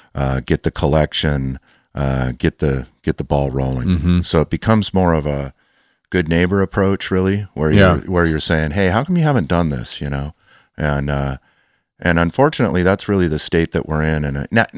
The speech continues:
Speaker 1: and, and at the same time, in California, all you hear about is, "Oh, the Caldor fire," all the,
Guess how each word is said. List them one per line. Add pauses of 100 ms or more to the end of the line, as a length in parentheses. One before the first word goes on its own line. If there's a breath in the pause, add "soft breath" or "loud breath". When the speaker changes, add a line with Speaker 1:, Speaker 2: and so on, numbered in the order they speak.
(140)
Speaker 1:
and,
and
at
the
same
time,
in
California, (100)
all
you
hear
about
is,
"Oh,
the
Caldor
fire,"
all
the,